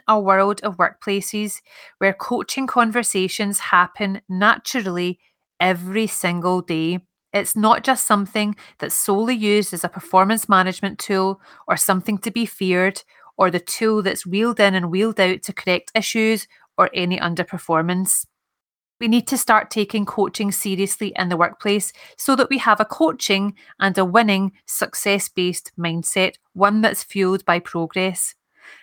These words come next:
Now, just like the top athletes and sports people, well, they all have a coach. Sometimes they have more than one,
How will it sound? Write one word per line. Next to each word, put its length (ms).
Now, 100
just 340
like 200
the 60
top 280
athletes 480
and 80
sports 340
people, 300
well, 260
they 140
all 140
have 160
a 40
coach. 460
Sometimes 540
they 80
have 200
more 180
than 140
one, 300